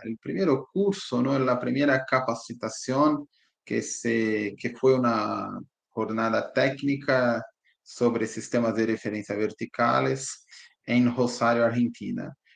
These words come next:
Y bueno, en este momento, sirgas empezó a ofrecer capacitaciones, cursos, ah, escuelas, talleres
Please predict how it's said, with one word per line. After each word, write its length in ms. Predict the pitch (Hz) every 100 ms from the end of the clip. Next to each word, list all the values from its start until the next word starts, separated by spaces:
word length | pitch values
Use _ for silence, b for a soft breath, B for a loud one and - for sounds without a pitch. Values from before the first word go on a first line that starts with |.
| _
Y 80 | 139
bueno, 300 | 135 127 123
en 120 | 135
este 240 | 147 -
momento, 600 | 139 139 143 165 170 156
sirgas 520 | - - 147 143 139
empezó 640 | 131 131 - 113 - 147 147
a 80 | 131
ofrecer 580 | 123 - 110 - 139
capacitaciones, 1200 | 143 120 - - 113 - 101 - 143 135 120 - -
cursos, 720 | - 139 139 - 123 117 - - 104
ah, 420 | 107 104 101 101 98 - -
escuelas, 720 | - - - 135 139 131 120
talleres 800 | - 104 - 139 139 135 135 -